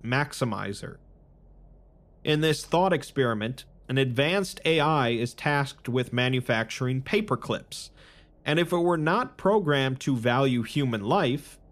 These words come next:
and given enough power over its environment, it would quickly run out of control.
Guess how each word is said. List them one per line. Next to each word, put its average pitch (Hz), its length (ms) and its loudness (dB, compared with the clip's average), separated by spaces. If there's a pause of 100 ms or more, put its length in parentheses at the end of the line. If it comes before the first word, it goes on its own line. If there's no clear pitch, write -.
(160)
and 123 300 0
given 143 340 2
enough 127 400 0
power 175 480 2
over 123 260 0
its 120 140 -4
environment, 123 680 0 (320)
it 151 100 -2
would 156 180 0
quickly 196 500 2
run 127 220 2
out 117 160 0
of 107 100 -4
control. 127 580 -2